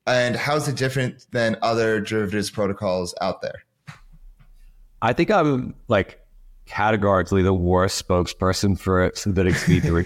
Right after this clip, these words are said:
Speaker 1: <laughs>
Speaker 2: You're fine, really. If you, you know, I'm not the only person talking about V three. Thankfully, there are a lot of
Speaker 1: Mm-hmm.
Speaker 2: more credible people in the community that talk about V three, but I get asked about V three, and my answer is always like, "Well, you know, we built this thing that was, like, a cobbled together,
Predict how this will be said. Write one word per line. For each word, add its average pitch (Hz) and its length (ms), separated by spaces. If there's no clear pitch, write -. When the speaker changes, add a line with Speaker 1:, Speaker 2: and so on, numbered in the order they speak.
Speaker 1:
<laughs> - 180
Speaker 2:
You're 104 80
fine, 90 340
really. 113 420
If 135 140
you, 147 80
you 175 100
know, 135 160
I'm 151 120
not 170 180
the - 120
only 135 220
person 120 320
talking 104 220
about 107 180
V 107 140
three. 120 180
Thankfully, 123 540
there 113 160
are 107 40
a 104 40
lot 101 180
of 113 100
Speaker 1:
Mm-hmm. 104 240
Speaker 2:
more 101 300
credible 104 400
people 104 380
in 104 60
the 104 60
community 98 380
that 101 180
talk 98 120
about 92 220
V 95 100
three, 101 240
but 107 160
I 110 80
get 135 160
asked 104 260
about 113 220
V 110 120
three, 104 280
and 98 100
my 104 120
answer 123 360
is 107 100
always 110 260
like, 98 180
"Well, 143 320
you 117 100
know, 117 140
we 113 80
built 127 240
this - 160
thing 113 260
that 107 60
was, 98 120
like, 98 220
a 107 60
cobbled 110 480
together, 95 600